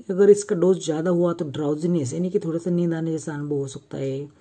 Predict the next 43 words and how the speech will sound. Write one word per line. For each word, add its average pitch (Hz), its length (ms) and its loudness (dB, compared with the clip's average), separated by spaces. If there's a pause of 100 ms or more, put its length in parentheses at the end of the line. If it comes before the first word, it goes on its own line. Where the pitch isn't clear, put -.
(480)
या 180 140 4
फिर 170 380 0
अपनी 180 560 -2
जो 170 200 -2
भी 175 100 0
मुंडी 170 380 4
है, 151 280 -4
बच्चों 160 260 -4
की 180 60 2
जो 175 140 0
भी 165 100 -2
मुंडी 165 360 2
है, 120 140 -6 (680)
अ, - 40 -14
हेड 156 340 2
है, - 200 0 (300)
वो 185 120 4
क्या 196 200 0
करेगा, 175 280 0
अ, 180 300 -14 (360)
नीचे 185 320 0
आ 147 80 0
सकता - 300 -8
है, 151 60 -4
मतलब 180 340 -6
गिर 180 140 -4
सकता - 340 -8
है, - 140 -16 (600)
जैसे, 180 340 -6 (440)
अ, - 360 -16 (120)
जैसे 175 200 -2
कि 190 80 2
डुकली 175 320 4
ले 156 160 4
रहा 113 140 -2
कोई। - 280 -12 (680)
तो 196 180 8
ओकासेट 190 400 0
सिरप 208 420 4 (320)
ये 196 60 6
जो 202 140 4
सिरप 180 440 0
है, 135 260 0